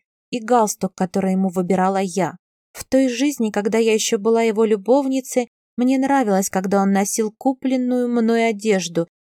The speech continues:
или тот же парфюм. Ведь мне казалось, что таким нехитрым способом я его потихонечку по частям отвоевываю.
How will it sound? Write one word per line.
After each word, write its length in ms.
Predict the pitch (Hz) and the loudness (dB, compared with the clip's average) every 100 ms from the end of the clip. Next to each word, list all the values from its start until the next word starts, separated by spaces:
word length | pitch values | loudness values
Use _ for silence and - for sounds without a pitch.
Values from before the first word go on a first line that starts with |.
| _ _ | _ _
или 300 | 220 208 202 - | -4 0 -2 -2
тот 220 | 233 247 - | 0 0 -2
же 140 | 247 | -4
парфюм. 680 | - 233 - - 185 160 - _ _ _ 190 | -2 -4 -4 -4 -4 -4 -10 _ _ _ -6
Ведь 180 | 208 | -2
мне 180 | 220 247 | 0 0
казалось, 480 | 254 233 220 262 254 | 0 0 2 2 2
что 180 | - 220 | 0 0
таким 440 | 220 226 254 240 | 0 -2 -2 0
нехитрым 560 | 226 233 - 269 - 220 | 0 -2 -4 -2 -2 -2
способом 760 | - - 269 285 262 247 247 - _ - | -6 -2 0 0 0 0 -2 -4 _ -8
я 300 | 196 247 240 | 0 2 2
его 160 | 226 | 0
потихонечку 880 | 226 226 226 - 262 269 254 - 208 | -2 -4 -4 -4 -2 -2 -2 -6 -10
по 180 | - 247 | -4 -2
частям 640 | - 220 - - 269 262 | -2 -4 -6 -2 0 0
отвоевываю. 1040 | 262 240 262 240 262 190 185 180 175 175 | 0 0 0 2 2 2 -2 -2 -2 -2